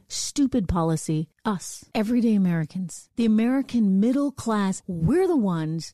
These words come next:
that take it on the chin because these guys think they know better.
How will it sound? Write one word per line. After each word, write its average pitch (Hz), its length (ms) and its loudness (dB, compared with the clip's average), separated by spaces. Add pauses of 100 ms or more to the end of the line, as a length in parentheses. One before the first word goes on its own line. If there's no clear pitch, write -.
that 220 140 -2
take 220 240 -4
it 190 80 -2
on 180 140 2
the 170 100 0
chin 170 320 0
because 156 400 -2
these 247 240 2
guys 151 420 -2
think 202 240 -2
they 180 180 2
know 180 200 2
better. 147 340 -4